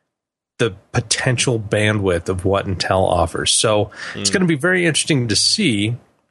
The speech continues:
Speaker 1: uh, how Ryzen compares with, uh, Skylake and Kaby Lake. But from what A M D has shown at I S S C C,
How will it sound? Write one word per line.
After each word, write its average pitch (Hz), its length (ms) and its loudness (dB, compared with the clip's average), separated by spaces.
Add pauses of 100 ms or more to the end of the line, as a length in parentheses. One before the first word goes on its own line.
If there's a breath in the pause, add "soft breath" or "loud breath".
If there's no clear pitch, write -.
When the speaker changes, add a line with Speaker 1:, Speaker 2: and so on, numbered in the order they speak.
(100)
Speaker 1:
uh, 101 220 2
how 117 500 2
Ryzen 107 500 2
compares 98 520 0
with, 98 360 0
uh, 90 220 2
Skylake 98 500 0
and 117 120 0
Kaby 127 280 0
Lake. 85 300 -2 (540 loud breath)
But 113 280 2
from 110 480 -2
what 135 540 -2 (1080)
A 135 40 0
M 127 160 2
D 127 140 2
has 117 80 0
shown 104 420 2
at 104 240 2
I 98 160 2
S 98 240 0
S 101 160 2
C 101 160 -2
C, 117 520 0